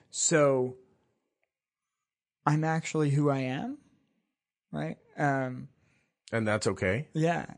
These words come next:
Speaker 1: and, and that's all right, and that's accepted. Uh, knowing that versus believing that is always, I, I,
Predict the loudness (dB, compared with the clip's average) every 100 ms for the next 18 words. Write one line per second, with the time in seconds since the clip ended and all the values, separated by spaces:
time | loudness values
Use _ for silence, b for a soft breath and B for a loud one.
0 | 0 0 2 2 0 2 2 4 2 0
1 | 2 0 0 -2 0 0 -2 -2 -2 -2
2 | -10 _ _ _ _ _ 0 2 2 -2
3 | -8 _ _ _ _ 2 4 6 4 4
4 | 4 4 2 0 0 0 -4 -2 0 0
5 | 0 0 0 -2 -4 -2 0 2 0 -4
6 | -6 -2 -2 2 0